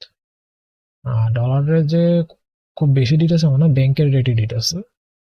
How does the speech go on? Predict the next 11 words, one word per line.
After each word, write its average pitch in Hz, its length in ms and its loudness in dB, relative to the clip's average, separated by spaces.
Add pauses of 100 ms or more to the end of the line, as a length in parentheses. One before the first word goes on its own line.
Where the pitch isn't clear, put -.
(460)
হ্যাঁ, 175 200 -4 (960)
so 135 80 -4 (1080)
তো 180 280 6
finally 143 480 6
এখানে 151 260 6
দেখেন 156 540 4
যে 147 180 2
এখানে 143 300 4
টাকাটা 135 360 2 (100)
আসতে 196 460 0
just 160 440 2